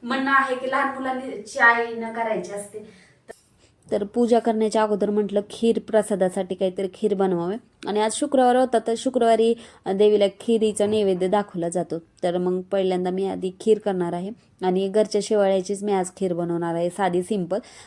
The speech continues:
आणि याच्यासाठी मी तूप घेतलं आणि घरच्या ह्या शेवाळ्या आहेत, थोड्याशा भाजून घेणार आहे. आज काही एवढा वेळ नव्हता, कारण खीर करून मला परत पूजा करायची होती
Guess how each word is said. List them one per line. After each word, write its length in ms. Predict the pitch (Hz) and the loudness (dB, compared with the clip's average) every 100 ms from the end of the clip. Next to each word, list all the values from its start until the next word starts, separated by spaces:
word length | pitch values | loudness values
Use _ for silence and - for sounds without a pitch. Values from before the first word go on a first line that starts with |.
| - | -10
आणि 160 | 185 196 | -4 -2
याच्यासाठी 480 | 185 190 202 185 | -2 -2 -2 -4
मी 140 | 185 185 185 | -4 -4 0
तूप 200 | 226 190 | 0 2
घेतलं 400 | 202 202 180 254 - - | 2 2 -4 -8 -10 -6
आणि 180 | 190 | -4
घरच्या 320 | 190 208 208 202 | 0 0 2 2
ह्या 140 | 202 | 2
शेवाळ्या 420 | 190 226 208 185 185 | 0 2 2 2 2
आहेत, 180 | 185 175 - | 0 -4 -2
थोड्याशा 320 | 196 185 226 | -2 0 2
भाजून 420 | 254 240 196 196 | 4 4 2 -2
घेणार 300 | 202 180 175 | -2 -2 -4
आहे. 200 | 180 175 - - - _ _ _ _ _ _ 294 - _ _ | -6 -10 -16 -20 -20 _ _ _ _ _ _ -20 -20 _ _
आज 220 | 170 208 | 0 2
काही 200 | - 233 | 4 4
एवढा 200 | 233 220 | 6 4
वेळ 300 | 220 226 220 | 6 6 6
नव्हता, 280 | 208 202 185 | 4 0 0
कारण 420 | 185 190 196 196 196 - - | -2 -2 -2 -4 -8 -14 -8
खीर 200 | - 240 | 2 2
करून 340 | 220 220 214 214 | 4 2 2 0
मला 220 | 202 202 | 2 2
परत 280 | 196 214 214 - | 0 -2 -2 0
पूजा 260 | 226 196 | 2 2
करायची 360 | 185 185 175 175 | 2 0 -2 -4
होती 180 | 175 | -8